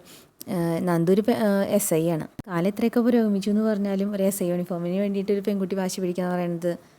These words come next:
ഒത്തിരി ബുദ്ധിമുട്ട് തന്നെയാണ്. ആ കാലത്താണ് കരാട്ടയും ബ്ലാക്ക് ബെൽറ്റും ഒക്കെ ആയിട്ട് നന്ദു. അങ്ങനെയുള്ള ഒരാൾ ഒരു ജ്യോത്സ്യൻ്റെ അഭിപ്രായം തേടിയിട്ട് ഇങ്ങോട്ട് വന്നു എന്ന് പറഞ്ഞാൽ സത്യം പറഞ്ഞാൽ എനിക്ക് ചിരിയാണ് വന്നേന്ന് പറഞ്ഞിട്ട് ഡോക്ടർ. എന്നിട്ട് ഡോക്ടർ പറയുന്നത് നന്ദുവിൻ്റെ അടുത്തും നന്ദുവിൻ്റെ അമ്മേൻ്റെ അടുത്തും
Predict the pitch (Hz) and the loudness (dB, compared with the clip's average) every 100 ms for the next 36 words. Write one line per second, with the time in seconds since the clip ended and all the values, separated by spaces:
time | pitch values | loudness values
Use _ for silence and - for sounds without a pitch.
0 | _ _ 185 180 180 180 160 156 160 165 | _ _ -6 -2 0 0 0 -2 -2 -2
1 | 147 139 - - - - 165 185 208 185 | -4 -6 -12 -20 -12 -2 2 4 4 4
2 | 196 185 175 165 156 151 190 170 165 160 | 4 4 4 4 4 2 2 2 2 2
3 | 170 156 156 175 - - 196 170 180 180 | 0 0 2 0 -2 -2 2 4 4 0
4 | 156 147 - _ - - - 285 202 175 | 0 -2 -4 _ -20 -20 -2 2 2 4
5 | 190 226 240 240 240 220 214 214 202 180 | 4 4 4 6 6 6 6 8 6 6
6 | 170 202 220 226 208 220 220 220 214 214 | 4 2 2 0 2 2 4 4 2 2
7 | 208 202 220 202 196 196 190 185 175 175 | 0 2 2 2 4 4 2 0 -2 -4
8 | - 175 196 208 208 - 220 170 180 185 | -2 0 0 0 0 2 4 4 4 2
9 | 175 160 165 165 156 151 160 151 139 135 | 2 2 0 0 0 0 0 0 -2 -6
10 | 143 135 139 214 190 190 220 208 226 226 | -8 -8 -4 0 2 4 4 4 4 6
11 | 220 196 175 175 208 240 285 311 254 233 | 4 4 4 4 4 2 2 0 4 6
12 | 226 233 208 190 175 165 147 | 6 6 4 2 0 -2 -6